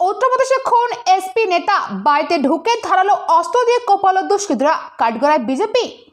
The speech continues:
বাংলাদেশে দেখলেই গুলি চালানোর নির্দেশ সেনাকে। কাফুর মাঝে শনিতে নিহত আরও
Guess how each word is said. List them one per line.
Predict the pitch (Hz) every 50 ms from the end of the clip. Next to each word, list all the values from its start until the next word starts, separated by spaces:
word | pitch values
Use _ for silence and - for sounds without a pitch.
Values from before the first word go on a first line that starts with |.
| _ 240
বাংলাদেশে | 233 240 311 339 359 403 440 466 480 508 523 440
দেখলেই | 453 440 440 466 466 466 453 320 269
গুলি | 330 392 381 466
চালানোর | 453 480 453 440 440 427 403
নির্দেশ | 370 392 370 339 381 392 403
সেনাকে। | 403 - 427 320 277 269 294 359 320 - - -
কাফুর | 302 285 294 - 370 392 349
মাঝে | 349 349 349 339 370 403 403
শনিতে | - 427 403 403 370 392 392 381
নিহত | 381 392 381 392 370 - 403
আরও | 415 370 - - 330 370 381 440 508